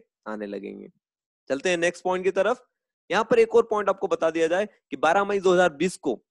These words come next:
झारखंड की सोहराई खोवर पेंटिंग, यहाँ पर जीआई टैग से रिलेटेड ये क्वेश्चन बनेगा आपका। सोहराई खोवर पेंटिंग को अभी जीआई टैग का दर्जा हासिल हुआ है। ये कहाँ की है, ये आपको ध्यान में रखना है। ये सोहराई खोवर पेंटिंग है जो झारखंड के हजारीबाग जिले से संबंधित है।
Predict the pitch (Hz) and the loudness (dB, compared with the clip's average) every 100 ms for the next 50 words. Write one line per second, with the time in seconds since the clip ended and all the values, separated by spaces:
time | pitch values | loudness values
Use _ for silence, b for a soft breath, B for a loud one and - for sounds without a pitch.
0 | _ _ 123 165 208 220 220 254 226 - | _ _ -8 -6 -2 -2 -4 -8 -10 -2
1 | 165 160 196 202 214 _ _ - 240 170 | 0 2 2 2 0 _ _ 4 6 4
2 | 110 - _ 196 104 - 107 _ _ _ | 0 -4 _ -4 -4 -6 -10 _ _ _
3 | _ 117 123 185 156 127 156 190 208 202 | _ -12 -6 -2 -2 -4 0 2 2 0
4 | 196 - 180 160 156 160 151 143 127 127 | -2 -2 -2 0 -2 -2 -4 -4 -8 -8
5 | 120 117 113 117 - 185 214 _ _ _ | -8 -6 -4 -6 -6 -6 -8 _ _ _
6 | - 175 190 220 220 - 156 175 170 170 | -6 0 2 0 -2 -2 2 2 2 -2
7 | 170 185 135 95 _ _ _ _ _ - | -2 -6 -8 -10 _ _ _ _ _ 2
8 | 247 180 196 147 143 160 170 160 151 _ | 2 2 -4 -6 -2 0 0 -4 -10 _
9 | 160 143 123 113 135 127 113 107 117 107 | -4 -4 -4 -4 -2 -4 -6 -10 -12 -8
10 | 110 104 - _ _ 131 - 151 160 165 | -6 -8 -12 _ _ -14 -6 -2 -2 -4
11 | 190 196 214 _ - 143 - 143 143 156 | -4 -4 -6 _ -8 -8 -6 -6 -4 -2
12 | 160 147 165 151 180 175 156 143 151 165 | -4 -4 -6 -4 -4 -4 -6 -2 0 -2
13 | - 135 131 - 127 127 165 180 185 180 | -4 -2 -2 -4 -8 -8 -8 -6 -4 -6
14 | 123 127 151 170 180 185 123 123 151 156 | -6 -6 -4 -4 -8 -10 -6 -2 -2 0
15 | 165 156 135 135 135 175 - 123 117 117 | 0 0 -4 -2 -2 -4 -8 -6 -6 -6
16 | 107 98 | -10 -12